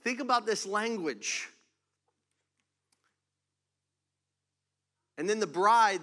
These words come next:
how-, whatever, uh, whatever state, when he comes to the door, she's gotta come. And his, and the bridesmaids have gotta be there as well,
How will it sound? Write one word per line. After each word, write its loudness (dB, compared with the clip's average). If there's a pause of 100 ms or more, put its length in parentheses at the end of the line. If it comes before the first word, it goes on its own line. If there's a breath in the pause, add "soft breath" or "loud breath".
(140)
how-, -4
whatever, 0
uh, 2
whatever 0
state, -2
when -2
he 0
comes -2
to -10
the -2
door, 2
she's -4
gotta 2
come. -4 (1500)
And -10
his, -2
and -2
the -4
bridesmaids 2
have -4
gotta 2
be -2
there 2
as 0
well, 0